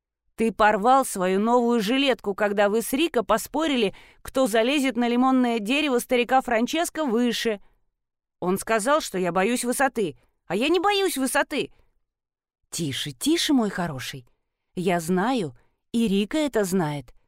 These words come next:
и вообще все в округе знают. Он смеялся надо мной». «Глупые люди всегда будут смеяться над теми, кто лучше. Но это не значит, что можно пробираться к Франческо», строже добавила женщина.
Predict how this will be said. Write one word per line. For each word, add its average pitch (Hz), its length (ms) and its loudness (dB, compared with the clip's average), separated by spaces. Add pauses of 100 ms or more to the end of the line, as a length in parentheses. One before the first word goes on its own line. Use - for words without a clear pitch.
(180)
и 311 140 2
вообще 196 600 0
все 269 440 -2
в 370 40 2
округе 233 460 0
знают. 151 480 -4 (600)
Он 320 220 4
смеялся 285 600 0
надо 202 240 2
мной». 175 360 -2 (800)
«Глупые 185 520 0
люди 202 260 -2
всегда 190 480 -2
будут 151 260 -4
смеяться 165 520 -2
над 175 220 -2
теми, 330 300 0
кто 240 260 0
лучше. 165 440 -4 (560)
Но 190 220 2
это 180 200 -2
не 175 160 -2
значит, 165 480 -4
что - 220 -4
можно 180 320 -2
пробираться 175 580 -2
к - 60 -20
Франческо», 185 800 -4 (280)
строже 170 480 -2
добавила 160 480 -2
женщина. 147 520 -10